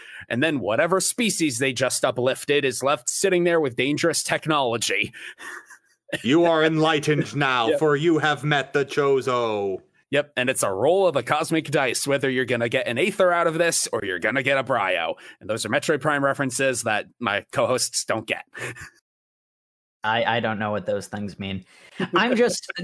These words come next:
Speaker 3: <laughs> basically what I'm saying is I was kind of expecting that the Metroid that was still on,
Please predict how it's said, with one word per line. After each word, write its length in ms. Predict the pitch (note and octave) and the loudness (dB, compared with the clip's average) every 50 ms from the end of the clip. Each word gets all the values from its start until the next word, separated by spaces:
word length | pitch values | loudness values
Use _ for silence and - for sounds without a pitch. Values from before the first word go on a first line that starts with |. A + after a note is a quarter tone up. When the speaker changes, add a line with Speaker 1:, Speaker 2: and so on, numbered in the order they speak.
| G3 G#3 | -6 -6
Speaker 3:
<laughs> 220 | A3 G#3+ C4 A3 | -6 -6 -4 -2
basically 460 | A3+ D#4+ D#4 B3+ F3+ B3 A#3 A3+ G#3+ | 0 2 2 2 2 2 2 4 4
what 160 | G3+ G3+ G3 G3 | 4 4 4 4
I'm 180 | F#3+ F#3+ F#3 | 4 4 2
saying 300 | F3+ F#3+ G#3 F#3 E3+ D#3+ | 2 4 4 4 4 4
is 160 | E3 D#3 C#3 - | 4 2 2 2
I 120 | D3+ F3 | 2 2
was 200 | F#3+ A3 A#3 F#3+ | 4 4 2 2
kind 280 | F#3 F#3+ F#3+ G3 F#3 F#3 | 0 0 2 4 4 4
of 80 | E3+ | 4
expecting 580 | E3 D#3+ - - - D#3 D3 - - F3+ D#3+ D#3 | 2 0 0 0 0 0 2 2 2 2 2 2
that 120 | D#3+ D#3+ | 2 2
the 80 | - F3 | 2 0
Metroid 500 | D#3+ C#3 C#3+ - - - E3 D#3 D3 C3 | 0 0 0 0 0 2 2 2 4 2
that 180 | C#3+ C3+ - D3+ | 0 0 2 2
was 200 | D3+ C#3 - - | 2 2 2 -2
still 460 | - - - C3+ C#3 D3 D3 C#3+ - | -4 0 2 4 4 4 4 4 2
on, 500 | C3 B2+ B2+ B2+ B2+ C3 C3 C3 C3 C3 | 2 2 2 4 4 2 2 0 0 -2